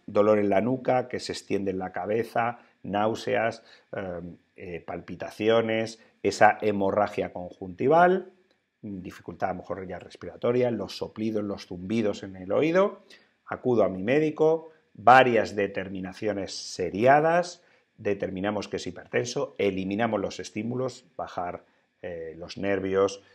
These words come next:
tener, eh, eh, evitar, eh, cafeína, eh, evitar el alcohol, el tabaco, empezar a hacer un poco de deporte, disminuir de peso, y si con eso seguimos con la tensión arterial elevada, entonces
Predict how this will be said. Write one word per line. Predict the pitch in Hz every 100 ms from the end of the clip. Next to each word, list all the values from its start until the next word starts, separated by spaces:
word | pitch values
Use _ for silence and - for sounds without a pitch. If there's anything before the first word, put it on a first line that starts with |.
| _
tener, | 101 95 95
eh, | 92 90 87 85 87 - _ _ _ _ _ _ _
eh, | 98 85 90
evitar, | 92 82 92 -
eh, | - 87 82 82 80 82 _ _ -
cafeína, | - - 90 90 101 98 104 104 101 - _ -
eh, | 98 90 90
evitar | 98 92 92 90
el | 92
alcohol, | 85 87 95 98 98
el | 92 87
tabaco, | 90 95 98 - 107
empezar | 107 90 - 113
a |
hacer | - 87
un | 85
poco | 90
de | 87
deporte, | - 104 104 101 95 - - -
disminuir | - - 90 90 90
de | 90
peso, | 104 180 - 208 208 - _
y | 110
si | -
con | - 101
eso | 110 - 73
seguimos | - 82 82 82
con | - 87
la | 85
tensión | 85 - 87
arterial | 87 90 95 95
elevada, | 104 131 160 185 185 - _
entonces | - 104 107 - - -